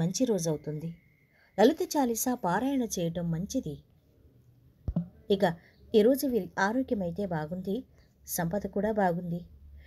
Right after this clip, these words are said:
కుటుంబ సభ్యుల అండదండలు బాగున్నాయి. ప్రేమ సంబంధిత విషయాలు ఇంకా బాగున్నాయి. వృత్తి వ్యాపారాలు బాగా సాగుతున్నాయి.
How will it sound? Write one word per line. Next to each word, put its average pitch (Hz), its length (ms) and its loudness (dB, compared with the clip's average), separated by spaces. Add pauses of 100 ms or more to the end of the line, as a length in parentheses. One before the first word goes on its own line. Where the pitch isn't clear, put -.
(180)
కుటుంబ 330 300 6
సభ్యుల 247 340 2
అండదండలు 254 580 2
బాగున్నాయి. 180 680 0 (340)
ప్రేమ 269 220 6
సంబంధిత 254 520 -4 (120)
విషయాలు 254 400 0 (100)
ఇంకా 254 280 -2
బాగున్నాయి. 151 600 -4 (760)
వృత్తి 262 340 2
వ్యాపారాలు 247 600 2 (120)
బాగా 190 260 0
సాగుతున్నాయి. 175 760 -2